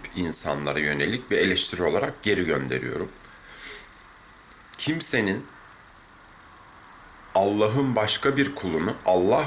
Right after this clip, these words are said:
adına düşünüp yargılamaya hakkı yoktur.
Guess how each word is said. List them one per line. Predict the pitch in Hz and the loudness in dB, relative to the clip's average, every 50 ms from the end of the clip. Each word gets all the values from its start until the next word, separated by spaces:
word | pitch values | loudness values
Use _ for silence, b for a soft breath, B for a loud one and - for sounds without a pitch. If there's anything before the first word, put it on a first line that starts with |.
| - - | 0 -2
adına | 101 - 82 87 90 82 76 73 | -2 -2 0 -2 -2 -2 -2 -4
düşünüp | - - - - 87 - - - - | -4 -6 -4 -4 -4 -6 -6 -4 0
yargılamaya | 90 87 87 85 85 87 87 85 82 82 85 87 113 117 | 0 0 0 0 0 0 2 2 2 2 2 2 0 0
hakkı | - 107 92 82 - - - - 98 | 0 0 -2 -2 -4 -8 -8 -2 0
yoktur. | 101 110 107 - - - - - - - - | 2 2 2 0 -4 -8 -6 -4 -4 -4 -6